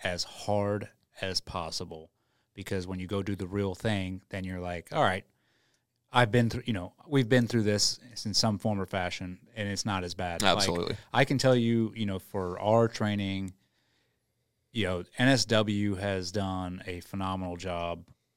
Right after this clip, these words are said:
Speaker 1: especially with our, uh, our workup.
Speaker 2: Mm-hmm.
Speaker 1: Like, every block we go to, dan-, almost near every block we go to is, it's a kick in the dick.
Speaker 2: Yeah.
Speaker 1: Like, every time
Speaker 2: <laughs>
Speaker 1: you are literally leaving each block, no matter what it is, like, pretty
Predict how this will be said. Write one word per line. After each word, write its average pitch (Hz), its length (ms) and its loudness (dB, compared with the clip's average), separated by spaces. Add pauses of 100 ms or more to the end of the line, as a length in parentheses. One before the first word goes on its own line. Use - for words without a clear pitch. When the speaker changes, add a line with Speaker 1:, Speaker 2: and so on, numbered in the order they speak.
Speaker 1:
especially 101 520 -2
with 92 260 -4
our, 90 300 -2
uh, 82 300 -8 (340)
our 92 140 -2
workup. 92 500 -2 (200)
Speaker 2:
Mm-hmm. 113 60 2
Speaker 1:
Like, 101 340 0
every 117 280 4
block 98 500 0
we 95 160 -6
go 92 220 -6
to, 95 240 -8
dan-, 113 260 0 (180)
almost 143 320 4
near 113 200 4
every 95 200 -2
block 87 320 -4
we 92 80 -10
go 90 180 -4
to 87 260 -8
is, 85 440 -10 (520)
it's 117 260 0
a 101 100 0
kick - 340 -6
in 90 80 -8
the 82 80 -10
dick. 80 380 -12 (120)
Speaker 2:
Yeah. 95 140 6
Speaker 1:
Like, - 180 -8 (140)
every 110 320 0
time 98 520 -2 (140)
Speaker 2:
<laughs> - 100 -20
Speaker 1:
you 107 280 0
are 104 240 2
literally 95 680 -4 (180)
leaving 98 400 -6
each 95 260 -8
block, 90 380 -4
no 98 80 -4
matter 92 180 -6
what 95 180 -4
it 90 100 -6
is, 90 240 -6
like, 85 180 -12
pretty 113 260 0